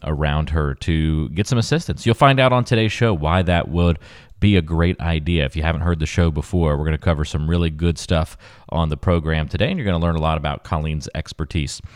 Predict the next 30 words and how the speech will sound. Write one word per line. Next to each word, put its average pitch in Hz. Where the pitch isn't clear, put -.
You 95
can 90
find 107
out 101
more 107
information 98
again 87
online 85
at 78
colleen 98
benson 87
homes 87
dot 73
com. 151
I'm 135
also 170
gonna 131
give 120
you 113
the 98
direct 87
way 90
you 73
can 78
get 78
in 73
touch 87
with 76
Colleen 85
Benson. 80